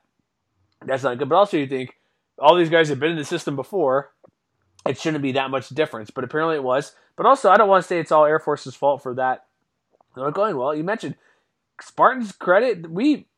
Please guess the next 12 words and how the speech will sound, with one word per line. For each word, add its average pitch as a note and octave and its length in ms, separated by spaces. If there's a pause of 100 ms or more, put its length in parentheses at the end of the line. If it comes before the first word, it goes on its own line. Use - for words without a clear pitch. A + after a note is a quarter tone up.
basically G#3 400
crapped G#3 300
on G#3 80
their F3+ 100
rush E3+ 200
defense F3 340
for, E3 220
for F3 220
years. E3+ 360
They've E3+ 160
been G#3+ 160
terrible. F3 460